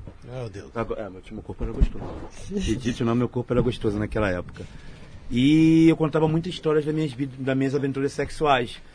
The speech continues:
Speaker 2: Onde eu era o fodão, onde eu era o comedor, onde eu era o bambambam, bam, bam, pegava gostoso, mandava ver, deli-, a mulher delirava, a mulher, e aí teve muita mulher que ficou curiosa de saber se era verdade.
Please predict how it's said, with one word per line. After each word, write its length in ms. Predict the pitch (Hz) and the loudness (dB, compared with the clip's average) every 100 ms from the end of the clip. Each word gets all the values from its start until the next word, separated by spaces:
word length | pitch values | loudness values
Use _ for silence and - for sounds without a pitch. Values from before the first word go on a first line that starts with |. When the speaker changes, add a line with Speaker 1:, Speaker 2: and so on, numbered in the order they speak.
| - | -10
Speaker 2:
Onde 180 | 110 117 | -6 0
eu 80 | 127 | 2
era 100 | 123 | 0
o 40 | |
fodão, 720 | 120 139 135 139 151 143 123 110 | 0 -2 0 0 2 2 0 -2
onde 120 | 110 | 0
eu 60 | |
era 100 | 117 | 0
o 40 | 117 - - | -2 -4 -4
comedor, 640 | 110 135 120 131 147 127 | -2 -2 0 0 2 2
onde 220 | 120 104 | 0 -2
eu 40 | 110 | -2
era 100 | 117 | -2
o 40 | |
bambambam, 480 | 107 113 127 123 131 | -4 -2 -2 -2 -2
bam, 60 | 139 | -2
bam, 80 | |
pegava 300 | - 104 113 | -4 -6 -6
gostoso, 580 | 110 113 - 135 147 110 | -6 -8 -8 -2 -2 -2
mandava 440 | 104 107 113 113 117 | -6 -4 -2 -2 -6
ver, 520 | 98 117 147 139 117 98 95 | -6 -4 0 0 0 -6 -4
deli-, 280 | 123 120 113 | -2 2 2
a 100 | 110 | 2
mulher 200 | 113 120 | 0 -2
delirava, 760 | 120 127 120 135 143 113 117 - - - - | -2 -2 2 4 4 2 -4 -8 -18 -20 -10
a 160 | - 117 | -4 -2
mulher, 800 | 120 120 123 123 120 117 113 110 | 0 2 2 2 2 0 0 -2
e 120 | 135 | 0
aí 240 | 151 147 160 | 2 2 0
teve 320 | - 185 196 | -2 -4 0
muita 280 | 175 185 214 | -2 0 0
mulher 220 | 214 175 | 2 0
que 80 | - | -2
ficou 180 | - | -6
curiosa 600 | 202 214 233 160 180 208 | -4 0 0 0 0 -2
de 60 | 196 | -4
saber 220 | - 190 | -8 -10
se 100 | 185 | -8
era 80 | 190 | -6
verdade. 580 | 202 240 190 175 120 | -6 -2 -2 -2 -4